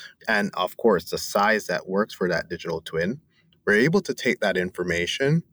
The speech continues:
and extrapolate that onto the person who just got the scan. And we do all of that within thirty to forty-five seconds.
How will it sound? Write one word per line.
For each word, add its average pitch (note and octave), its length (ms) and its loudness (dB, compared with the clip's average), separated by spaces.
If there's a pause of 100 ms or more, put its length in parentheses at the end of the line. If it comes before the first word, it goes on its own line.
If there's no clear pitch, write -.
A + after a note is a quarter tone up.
(320)
and G#2 120 2
extrapolate A2+ 960 -2 (160)
that F#2+ 460 0 (580)
onto A2 640 0 (580)
the - 80 -2
person G2 420 0
who F#2 100 -6
just E2+ 240 -4
got - 200 -2
the E2+ 80 -4
scan. - 420 -4 (220)
And G#2 100 0
we G#2 100 4
do A2 280 4
all A2+ 280 4
of D3+ 100 -2
that G#2+ 300 2
within G2 320 -2
thirty F2+ 540 -2 (200)
to F#2+ 100 -4
forty-five E2 480 -2
seconds. - 520 -10